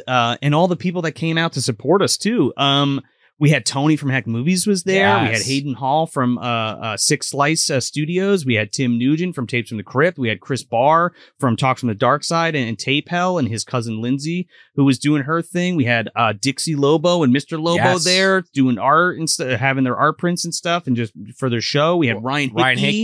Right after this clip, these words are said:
Speaker 2: Hickey.
Speaker 1: of Monster Effects was there. Uh, who else? We had Chris Garofalo of Quilt Face Studios,
Speaker 2: Yes.
Speaker 1: who had his table.
Speaker 2: Da-, Davey the Scaredy Cat, the Thorn.
Speaker 1: Yeah, who, and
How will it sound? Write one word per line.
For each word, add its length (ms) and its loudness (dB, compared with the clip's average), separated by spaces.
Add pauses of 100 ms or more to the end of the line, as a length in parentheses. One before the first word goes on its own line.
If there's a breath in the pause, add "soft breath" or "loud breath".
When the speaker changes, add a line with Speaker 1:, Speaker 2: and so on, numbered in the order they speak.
(220)
Speaker 2:
Hickey. 80 -10 (140 loud breath)
Speaker 1:
of 200 0
Monster 380 0
Effects 420 -4
was 160 -4
there. 400 -2 (440 soft breath)
Uh, 220 2
who 160 0
else? 160 2
We 160 -2
had 140 -6
Chris 180 -2
Garofalo 640 2
of 80 0
Quilt 300 0
Face 180 0
Studios, 340 -4
Speaker 2:
Yes. 400 0
Speaker 1:
who 60 0
had 120 2
his 100 -4
table. 500 0
Speaker 2:
Da-, 80 0
Davey 160 -2
the 80 -4
Scaredy 340 -2
Cat, 220 0 (180)
the 120 0
Thorn. 420 2
Speaker 1:
Yeah, 240 2
who, 300 0
and 200 -2